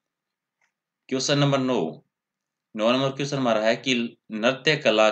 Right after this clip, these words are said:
के विकास में योगदान के लिए प्रसिद्ध कौन सी जाति है? नृत्य कला के लिए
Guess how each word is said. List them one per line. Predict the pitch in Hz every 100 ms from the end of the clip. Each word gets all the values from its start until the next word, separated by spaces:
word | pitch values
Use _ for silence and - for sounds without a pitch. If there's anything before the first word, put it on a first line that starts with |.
| 107
के | 113
विकास | 98 95 104 107 104
में | 101
योगदान | 104 92 98 95 92 104 107
के | 101 101
लिए | 107 117
प्रसिद्ध | 107 - 110
कौन | 92 95
सी | 95 92
जाति | 87 - 87
है? | 85 - _ _ _ _ _ _ _ _ _ _ _ _ _ _ _ _ _ _ _ _ _ _ -
नृत्य | 98 107 - 123
कला | 110 98
के | 95 95
लिए | 85 82